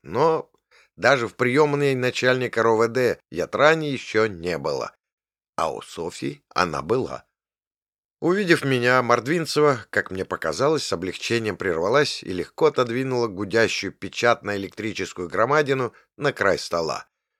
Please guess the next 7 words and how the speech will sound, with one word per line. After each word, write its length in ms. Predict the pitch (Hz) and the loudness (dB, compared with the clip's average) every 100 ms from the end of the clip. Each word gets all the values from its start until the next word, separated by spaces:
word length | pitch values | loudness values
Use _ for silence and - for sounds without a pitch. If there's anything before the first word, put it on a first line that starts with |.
| _ _ _ | _ _ _
Аппарат 440 | - 156 196 180 | 2 6 8 6
был 140 | 117 110 | 4 2
заботливо 580 | 104 113 113 104 104 107 | 2 2 2 2 0 2
расположен 680 | 98 - 107 104 98 101 95 | 0 0 0 0 0 -2 -2
на 100 | 98 | 0
войлочной 600 | 101 101 90 - 92 87 | 0 0 -2 -6 -8 -8
подстилке 760 | 82 - - 165 135 120 110 | -8 -10 -6 -4 -4 -6 -10